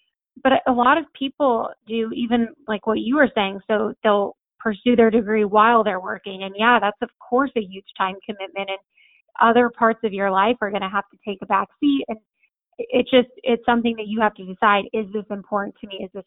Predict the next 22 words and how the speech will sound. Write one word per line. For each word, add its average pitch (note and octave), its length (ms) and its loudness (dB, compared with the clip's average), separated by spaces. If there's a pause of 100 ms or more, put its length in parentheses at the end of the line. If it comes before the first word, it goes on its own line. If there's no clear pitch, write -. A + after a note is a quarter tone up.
gonna F#3+ 220 -6
benefit F#3+ 340 -4
my G3 180 -4 (140)
career? C#4+ 280 4
And A#3 120 0
is A3+ 140 -6
it G#3 160 -4
worth G#3+ 240 2
it G#3 180 -4
then F#3+ 120 -2 (120)
to G#3 140 -10
make F#3+ 180 -12
those F#3+ 180 -8
sacrifices G3 680 -4
so G#3 100 -10
that F#3+ 80 -2
I F#3+ 180 -6
can G3 120 -10
do G3 160 -12
both G#3 200 -6
at - 80 -8
once? A#3 380 -6